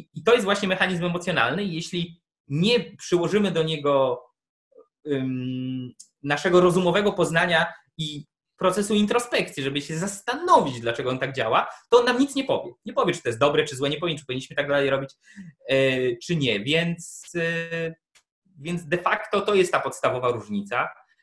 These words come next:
No i teraz wobec tego, c-, skoro powiedzieliśmy, czy mechanizm emocjonalny nie jest, że nie jest narzędziem poznania,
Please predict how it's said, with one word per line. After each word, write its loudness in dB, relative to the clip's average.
No -2
i -4
teraz 0
wobec -2
tego, 0
c-, -14
skoro 0
powiedzieliśmy, -4
czy -6
mechanizm 0
emocjonalny -2
nie 0
jest, -4
że -8
nie -2
jest -2
narzędziem -4
poznania, -6